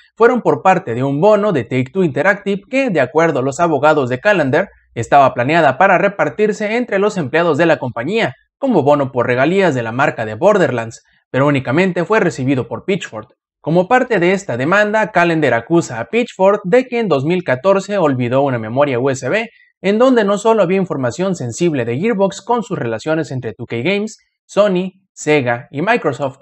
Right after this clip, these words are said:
sino que también se encontraba una carpeta con una colección de pornografía infantil.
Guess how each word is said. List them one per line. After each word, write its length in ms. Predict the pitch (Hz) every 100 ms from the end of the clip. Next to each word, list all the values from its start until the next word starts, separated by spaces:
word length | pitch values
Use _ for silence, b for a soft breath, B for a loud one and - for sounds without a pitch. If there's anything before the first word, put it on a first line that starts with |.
| b
sino 260 | - 139 127
que 100 | 123
también 360 | 139 170 233 233
se 80 |
encontraba 480 | 190 135 123 170 160
una 220 | 135 170
carpeta 420 | - 123 190 180 180
con 140 | 214
una 160 | 233 196
colección 400 | 143 123 190 180
de 80 |
pornografía 500 | 131 127 120 110 123
infantil. 560 | 139 123 107 143 165 131